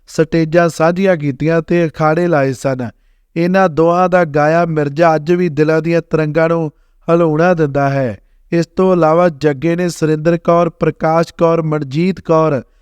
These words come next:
ਜਗਮੋਹਨ ਕੌਰ ਅਤੇ ਬਲਜੀਤ ਬੱਲੀ ਦੇ ਨਾਲ ਵੀ ਗਾਇਆ। ਜੱਗਾ ਆਪਣੀ ਕੜਾਕੇਦਾਰੀ ਆਵਾਜ਼ ਵਿੱਚ ਬੋਲੀਆਂ ਪਾਉਣ ਲਈ ਪ੍ਰਸਿੱਧ ਸੀ।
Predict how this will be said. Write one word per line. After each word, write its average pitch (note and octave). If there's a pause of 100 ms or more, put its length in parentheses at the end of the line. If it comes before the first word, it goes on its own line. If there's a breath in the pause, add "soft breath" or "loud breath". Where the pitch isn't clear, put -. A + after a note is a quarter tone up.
(180)
ਜਗਮੋਹਨ D#3+
ਕੌਰ F3
ਅਤੇ F3
ਬਲਜੀਤ D#3+
ਬੱਲੀ D#3+
ਦੇ F3+
ਨਾਲ D#3
ਵੀ D3+
ਗਾਇਆ। C3 (400)
ਜੱਗਾ D#3
ਆਪਣੀ F3
ਕੜਾਕੇਦਾਰੀ E3
ਆਵਾਜ਼ D#3
ਵਿੱਚ E3 (580)
ਬੋਲੀਆਂ F3
ਪਾਉਣ E3
ਲਈ E3
ਪ੍ਰਸਿੱਧ C#3
ਸੀ। A#2+